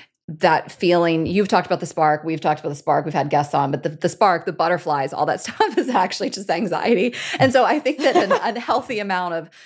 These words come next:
Speaker 1: nerves, of course. I mean, I am, like, the, I b-, rarely ever get nervous about anything, and I'll be nervous before a first date. So it's not that, but it's that feeling that actually is just anxiety, when the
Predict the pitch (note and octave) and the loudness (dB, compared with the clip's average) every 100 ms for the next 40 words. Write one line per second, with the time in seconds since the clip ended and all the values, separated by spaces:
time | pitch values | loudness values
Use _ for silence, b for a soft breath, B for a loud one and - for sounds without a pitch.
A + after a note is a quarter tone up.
0 | B B - A3 C#4 C#4 E3+ D#3+ F3 G3+ | B B -4 2 4 4 2 0 -4 -6
1 | F#3+ - G#4+ - - - - A3+ A#3+ G#3+ | -6 2 2 2 -2 -4 -2 0 2 2
2 | G#3+ A#3+ C4 A#3 G#3+ G3 G3 G#3 - G3 | 4 4 4 2 0 0 -2 -4 -2 2
3 | F3 - - G3+ F#3 D3+ _ D#3 F3 - | 0 0 0 2 0 -6 _ -8 -6 -6
4 | F#3 F3+ G#3 G#3 F#3 F3 F3 E3 D3 D#3+ | 0 4 6 4 4 4 4 0 0 0
5 | D#3+ D#3+ C#3 E3 F3 D#3 D3+ D3+ D3 - | 2 0 2 2 2 2 2 0 0 2
6 | D#3+ D3+ D3+ - - - F#3 G3 F#3 C#3+ | 4 2 -2 -6 -4 2 2 4 0 -2
7 | C3+ - - C#3 B2 C#2+ - - - - | -6 -6 -6 -2 -2 -2 -4 -4 0 0
8 | - G3 F#3+ C#4 D#4 D#3+ D#3+ D#3 - - | 0 -2 0 0 0 2 2 2 0 -6
9 | B B - G3+ G3+ - G3+ F#3+ - b | B B 0 4 4 2 2 2 -2 b
10 | b _ _ - B3+ D#4 B3 F#3 - _ | b _ _ 0 2 4 4 2 0 _
11 | - F#3 G3+ - G3+ F#3 F3+ F3 F3 D#3+ | -4 -2 -2 -2 2 4 4 2 0 2
12 | D#3 D#3 F3 G#3 D#3 C#3 B2 C#3+ F#3 B | 2 2 2 2 0 0 -4 -6 -8 B
13 | B G3 F#3+ F3 F3+ E3+ | B -2 0 2 2 2